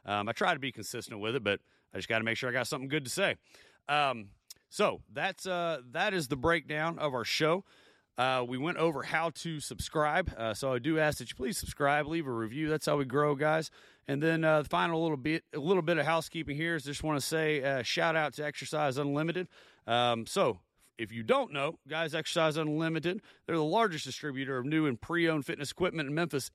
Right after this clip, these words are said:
and the Mid-South. They're locally owned and operated for over twenty-three years. They have a five thousand square foot showroom with all the major brands, and they've got a twenty-five thousand square foot warehouse of high-quality pre-owned fitness equipment.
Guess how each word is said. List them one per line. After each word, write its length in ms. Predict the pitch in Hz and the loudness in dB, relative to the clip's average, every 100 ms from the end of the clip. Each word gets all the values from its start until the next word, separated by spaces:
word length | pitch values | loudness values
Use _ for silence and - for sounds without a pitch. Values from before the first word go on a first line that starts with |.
| - | -8
and 200 | 208 226 | -4 -2
the 60 | |
Mid-South. 600 | 208 208 165 214 190 104 - | 2 0 2 2 2 2 -4
They're 160 | 113 | -8
locally 420 | 143 233 190 190 | -2 0 2 2
owned 220 | 185 185 160 | 2 2 2
and 80 | |
operated 440 | 160 156 151 160 135 | 0 0 0 -2 0
for 120 | 160 | -2
over 100 | 143 | -2
twenty-three 640 | - 175 170 143 - 160 | -2 -2 -2 -4 -4 -2
years. 380 | 151 165 135 82 - - - _ | 2 2 2 0 -8 -20 -20 _
They 80 | 143 | 0
have 100 | 156 | 2
a 60 | 120 | 0
five 480 | - 180 185 180 | 0 2 4 2
thousand 380 | - 175 175 160 | 0 2 2 0
square 280 | - 175 170 | -2 -2 -2
foot 220 | 170 165 | -2 -4
showroom 500 | - - 180 175 175 | -2 0 2 4 2
with 140 | 127 - | 0 0
all 180 | 180 180 | 4 4
the 80 | 170 | 4
major 300 | 165 165 139 | 2 2 0
brands, 480 | 131 165 175 170 - - - - | 0 2 2 0 -2 -16 -12 0
and 80 | |
they've 140 | 120 127 | 2 4
got 160 | 170 | 4
a 60 | 139 - - | 2 -2 -6
twenty-five 600 | 208 208 185 185 180 170 | -2 0 0 2 2 2
thousand 300 | 175 170 160 | 0 0 -4
square 300 | - 170 160 | -4 -2 0
foot 220 | 160 135 | 0 2
warehouse 500 | 143 147 127 113 98 | 2 2 2 2 0
of 80 | 87 | 0
high-quality 640 | 131 - 143 139 131 123 | 0 0 2 2 2 -2
pre-owned 480 | - 196 185 180 151 | -6 -4 0 0 0
fitness 280 | 156 147 135 | -6 -6 -8
equipment. 440 | 131 143 117 92 | -4 -2 -2 -6